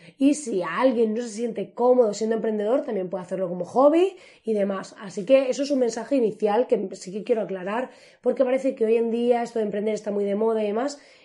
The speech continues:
Yo siempre fui emprendedora, o sea, de niña ya era emprendedora. Vendía florecillas en el autobús del colegio con cuatro años, las cogía en el campo en las excursiones y se las vendía a mis compañeros. Así que imaginaos, me las cambiaban por juguetes súper caros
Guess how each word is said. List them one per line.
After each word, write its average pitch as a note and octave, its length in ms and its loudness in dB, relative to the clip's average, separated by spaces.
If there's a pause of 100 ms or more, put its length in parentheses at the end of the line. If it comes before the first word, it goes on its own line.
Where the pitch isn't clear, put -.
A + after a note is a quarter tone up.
Yo D#4+ 280 0
siempre C4+ 320 0
fui A#3 280 2
emprendedora, G3 640 0
o F3 60 -12
sea, F#3+ 120 -10
de F#3 140 -4
niña C4+ 420 4
ya A#3 120 4
era A#3+ 100 2
emprendedora. F#3+ 580 -2
Vendía G3 320 0
florecillas G#3 680 -4
en F#3+ 60 -4
el F#3 80 -4
autobús F3+ 440 -4
del F#3+ 140 -4
colegio G#3+ 560 -4 (320)
con A3 180 -2
cuatro A3 380 -2
años, C4+ 440 0 (280)
las G#3 160 -10
cogía D4 260 0
en C#4 60 4
el A3+ 100 2
campo C4 240 -2
en A3 60 -2
las G3+ 180 -4
excursiones B3 600 0
y A3 80 -8
se E3+ 80 -10
las F#3 160 -6
vendía F#3 260 -2
a A3 40 -2
mis A3+ 180 -4
compañeros. E3+ 920 -12 (480)
Así A#3+ 180 -4
que G3+ 60 0
imaginaos, A3+ 400 -2
me A3 80 0
las G3 160 -6
cambiaban A#3 380 -2
por F#3 100 -12
juguetes G3+ 420 -6
súper G3+ 280 -8
caros C4+ 400 -6